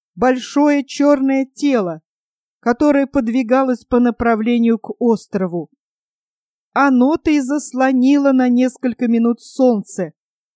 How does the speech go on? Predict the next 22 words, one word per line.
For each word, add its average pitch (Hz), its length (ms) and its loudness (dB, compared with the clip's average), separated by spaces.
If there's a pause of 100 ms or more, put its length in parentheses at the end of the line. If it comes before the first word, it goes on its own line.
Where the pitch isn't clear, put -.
(340)
но 220 140 2
я 254 180 2
не 262 140 2
заметил, 269 520 0
чтобы 233 380 -4
при 254 200 -4
этом 233 480 -2
воздух 208 580 0
похолодел, 196 800 -4 (300)
а 202 140 -2
небо 214 280 2
потемнело. 220 840 -2 (920)
Впечатление 262 680 0
было 254 280 0
такое, 233 500 0
будто 196 400 -4
я 214 200 -2
оказался 226 680 -4
в - 80 -12
тени 233 360 0
от 233 140 -6
скалы. 240 520 -6